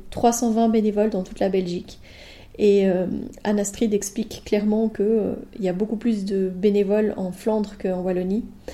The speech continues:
En Wallonie, c'est encore fort, fort tabou de parler de ces bébés décédés. Et ils ne sont pas encore présents, par exemple, dans tous les hôpitaux. Donc, euh,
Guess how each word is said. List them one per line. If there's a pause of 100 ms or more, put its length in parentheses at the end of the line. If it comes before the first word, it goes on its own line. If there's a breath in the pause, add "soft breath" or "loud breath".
(300 loud breath)
En
Wallonie,
c'est
encore
fort,
fort
tabou (160)
de
parler
de
ces
bébés
décédés. (480 loud breath)
Et
ils
ne
sont
pas
encore
présents,
par
exemple,
dans
tous
les
hôpitaux. (260)
Donc,
euh,